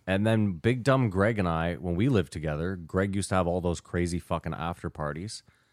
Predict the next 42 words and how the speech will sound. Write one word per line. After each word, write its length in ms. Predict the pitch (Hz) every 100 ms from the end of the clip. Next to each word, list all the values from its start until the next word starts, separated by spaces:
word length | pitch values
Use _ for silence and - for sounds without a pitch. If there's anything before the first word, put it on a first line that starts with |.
| _ _ _
There 100 | 92
was 100 | 92
these 160 | 90 85
two 180 | - 117
kids 180 | - 110
that 60 |
used 120 | 107 -
to 40 |
come 140 | 110
to 60 | 104
Babylon 480 | 90 92 98 80 80
all 300 | 92 92 92
the 120 | 85
time. 540 | 82 90 80 73 90 101 _ _ _ _ _ _ -
Little 260 | 117 147
tweaky, 460 | 120 110 104 - 110
but 140 | 87
whatever. 440 | 80 90 80 82 104 -
Most 260 | 98 107 -
of 80 | 104
Greg's 220 | 131 -
friends 300 | - 92 85
were. 320 | 80 82 131 _ _ _ _ _ _ _
Um, 580 | 90 82 80 78 76 71 _ _ _ _ 78
these 300 | 85 123 135
kids, 440 | - 123 120 101 -
like, 140 | 92
a 60 | 85
couple 240 | - 110
years 160 | 110 101
after 260 | 101 -
I 40 | 98
moved 240 | 95 90
out 140 | 87 98
with 160 | 107
Greg, 340 | - 104 131 95
they 100 | 87
were 100 | 82
partying 480 | - 104 107 104
with 120 | 98 -
their 160 | 85
friend. 580 | - - 101 85 85 101